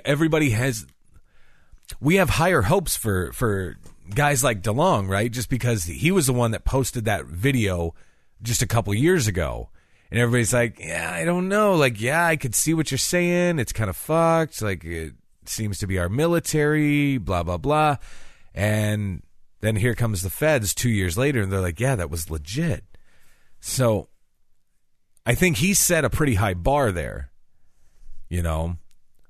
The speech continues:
um, and people are expecting then things for him, things that he would be putting out, people are expecting it to be legit.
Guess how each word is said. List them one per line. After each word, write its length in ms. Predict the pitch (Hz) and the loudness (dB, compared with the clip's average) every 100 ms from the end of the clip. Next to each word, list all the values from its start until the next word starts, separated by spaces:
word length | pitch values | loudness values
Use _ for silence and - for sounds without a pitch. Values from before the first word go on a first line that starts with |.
| - - _ _ - | -20 -20 _ _ -4
um, 440 | 95 87 82 80 | 0 0 0 -2
and 160 | - 110 | -2 2
people 400 | - 147 127 113 | 2 2 2 0
are 180 | - 117 | 0 0
expecting 800 | 104 - - - 151 160 139 104 | 0 -2 -2 0 -2 -2 -4 0
then 340 | 98 98 95 - - _ _ - | 0 0 -4 -10 -20 _ _ -20
things 460 | - - 151 151 131 | -12 0 2 2 2
for 180 | 127 104 | 2 0
him, 440 | 90 143 131 104 - _ _ _ _ _ _ _ _ _ _ - | 2 0 0 -2 -6 _ _ _ _ _ _ _ _ _ _ -4
things 300 | 170 185 156 | 2 2 4
that 120 | 131 | 4
he 120 | 156 | 4
would 160 | 165 123 | 4 2
be 100 | 117 | 2
putting 300 | 135 123 117 | 2 2 2
out, 180 | 107 | 0
people 260 | 90 123 110 | 0 0 0
are 80 | 101 | -2
expecting 460 | 92 - 104 101 | -2 -2 -2 -2
it 100 | 95 - | -4 -4
to 100 | 95 | -2
be 260 | 98 95 82 - | -2 -2 -6 -10
legit. 720 | 92 120 117 131 175 - | -4 -2 0 0 0 0